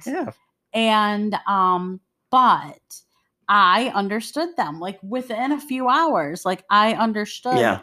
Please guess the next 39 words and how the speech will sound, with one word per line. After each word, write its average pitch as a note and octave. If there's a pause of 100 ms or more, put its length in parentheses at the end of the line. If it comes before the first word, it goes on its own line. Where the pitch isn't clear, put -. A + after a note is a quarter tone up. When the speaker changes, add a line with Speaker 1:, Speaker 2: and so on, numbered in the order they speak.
(140)
Speaker 2:
exactly. G3
And G#3
they A#3+
were, C#4
like, G3+
in F#3
awe G#3
Speaker 1:
They C3+
were B2
Speaker 2:
that A#2+
I -
Speaker 1:
fascinated. G#3
Speaker 2:
understood G#3
them. D3
And F3
I G#3
was G#3
like, G#3 (600)
"Huh." C4 (560)
Speaker 1:
Crazy. C#4
Speaker 2:
Maybe, -
maybe, B3+
maybe, E3+
you F#3+
know, F3
heaven's A3+
got A3
a F#3+
universal F#3
language. D#3
Maybe G3
my F#3+
Speaker 1:
Mm. F3+
Speaker 2:
guides E3+
are G#3
just G3
helping F#3+
me F#3+
understand. F#3